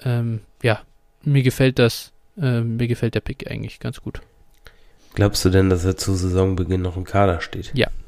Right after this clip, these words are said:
Speaker 1: Ich glaube aber,
Speaker 2: Wel-,
Speaker 1: dass
Speaker 2: welche
Speaker 1: Raheem Mostert eher nicht mehr im Kader steht, um ehrlich zu sein.
Speaker 2: Das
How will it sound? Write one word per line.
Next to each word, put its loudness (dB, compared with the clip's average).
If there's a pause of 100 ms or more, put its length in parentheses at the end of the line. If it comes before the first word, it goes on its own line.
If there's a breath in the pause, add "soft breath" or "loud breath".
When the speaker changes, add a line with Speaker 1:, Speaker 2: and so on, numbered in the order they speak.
(600 soft breath)
Speaker 1:
Ich -4
glaube 6
aber, 6
Speaker 2:
Wel-, 2
Speaker 1:
dass 2
Speaker 2:
welche 8 (140)
Speaker 1:
Raheem 6
Mostert 4
eher 2
nicht 2
mehr 2
im -2
Kader -2
steht, -8
um -10
ehrlich -6
zu -14
sein. -4 (380)
Speaker 2:
Das -10